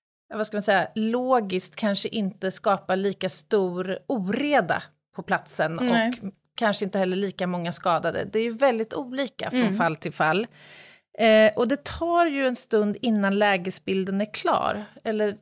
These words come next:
Speaker 1: tillräckligt klar för att man ska kunna lägga upp en insats för att då,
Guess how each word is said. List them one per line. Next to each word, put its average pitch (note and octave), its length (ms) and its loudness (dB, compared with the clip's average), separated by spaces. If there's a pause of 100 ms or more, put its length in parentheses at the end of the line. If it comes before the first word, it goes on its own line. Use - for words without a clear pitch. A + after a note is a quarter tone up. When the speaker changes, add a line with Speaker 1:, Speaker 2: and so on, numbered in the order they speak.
Speaker 1:
tillräckligt A3 1000 -4
klar F3+ 380 2
för G3 160 -2
att F#3+ 100 -2
man F#3 120 -4
ska - 140 -12
kunna F3+ 240 -4
lägga F#3 260 -2
upp - 320 -6
en F#3+ 180 -2
insats F3 640 -6
för D#3 500 2
att - 280 -4
då, - 280 2